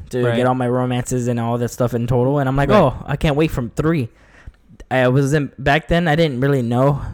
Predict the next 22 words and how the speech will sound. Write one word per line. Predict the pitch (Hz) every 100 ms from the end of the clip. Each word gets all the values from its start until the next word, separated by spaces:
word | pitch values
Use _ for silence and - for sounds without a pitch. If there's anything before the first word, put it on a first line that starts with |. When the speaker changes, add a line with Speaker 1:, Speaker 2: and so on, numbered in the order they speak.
| -
Speaker 1:
to | 135
look | 120 127 151
Speaker 2:
Yeah. | 131
Speaker 1:
up | 131
release | 135 127 127
dates | - 123 123 120
and | 120 117
when, | 120 110
I | 117
wasn't | 117 139 131 113
keeping | 117 110
up | 113 107
with | 98
anything. | 104 110 131
I | 120
just | 110
Speaker 2:
Yeah. | 110
Speaker 1:
waited | 123 110 110
till | 123 104
I | 104
saw | 110
it. | 104